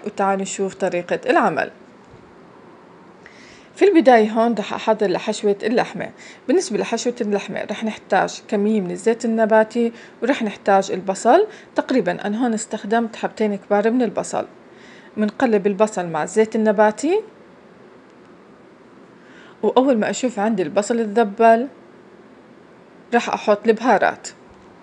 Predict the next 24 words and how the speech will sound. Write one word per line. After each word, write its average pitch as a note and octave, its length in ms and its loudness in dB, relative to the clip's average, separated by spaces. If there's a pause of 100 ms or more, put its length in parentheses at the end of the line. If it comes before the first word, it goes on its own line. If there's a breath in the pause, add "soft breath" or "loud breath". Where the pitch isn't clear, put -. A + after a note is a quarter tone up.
(1500 loud breath)
بالنسبة A#3 340 0
للبهارات G3+ 640 4
اللي F#3 100 -6
رح G3 140 -8
نحتاجها G3+ 460 -2 (100)
هون، F#3+ 140 -4 (120)
أكيد G#3 280 -6
رح F#3 200 -4
نحتاج G3 420 -2
الملح، G3 580 2 (480 loud breath)
رح A3+ 140 -2
نحتاج G3+ 580 0
معلقة G#3 340 -2
صغيرة G3 320 -2
من E3+ 120 -8
البابريكا، A3 840 2 (460 loud breath)
بالإضافة G#3 520 0
إلى F#3+ 260 0
نص G#3+ 240 -6
معلقة G#3 360 0
صغيرة G3+ 340 0
من D3+ 140 -10
بودرة G#3 400 -2
الثوم، A3+ 420 2